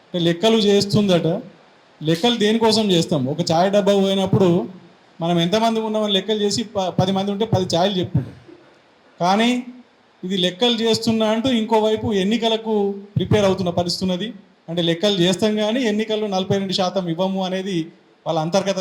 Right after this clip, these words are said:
విషయం, తప్పితే తుప్ప అనమాట. అందుకని ఈ పోరాటాన్ని కంటిన్యూషన్లో భాగంగా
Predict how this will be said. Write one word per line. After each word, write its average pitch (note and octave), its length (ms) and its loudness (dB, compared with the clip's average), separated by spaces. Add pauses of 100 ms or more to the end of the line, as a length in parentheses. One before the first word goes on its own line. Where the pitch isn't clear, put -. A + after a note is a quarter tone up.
విషయం, D#3+ 180 -2 (100)
తప్పితే D#3 360 0
తుప్ప G3 240 -4
అనమాట. D#3+ 280 -2 (680)
అందుకని F#3+ 440 0 (600)
ఈ - 20 -2 (140)
పోరాటాన్ని G3+ 720 4 (540)
కంటిన్యూషన్లో G#3 760 2 (140)
భాగంగా F#3 420 4